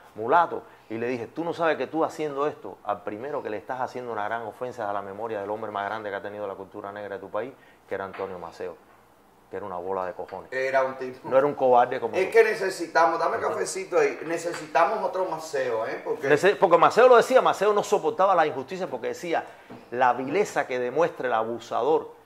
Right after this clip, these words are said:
Speaker 1: es porque es un espíritu envilecido, que es cobarde.
Speaker 2: Mm.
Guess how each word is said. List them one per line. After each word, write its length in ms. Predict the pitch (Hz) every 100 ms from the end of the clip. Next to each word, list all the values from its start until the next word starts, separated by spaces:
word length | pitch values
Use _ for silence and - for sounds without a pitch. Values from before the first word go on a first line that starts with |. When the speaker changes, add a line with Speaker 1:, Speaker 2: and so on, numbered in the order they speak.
| _
Speaker 1:
es 80 | 127
porque 280 | - 131 135
es 60 | 131
un 100 | 135
espíritu 480 | - 139 151 147
envilecido, 800 | 127 120 120 120 113 - 175 143
que 80 | -
es 60 | -
cobarde. 800 | - 170 - 277 - - -
Speaker 2:
Mm. 40 | -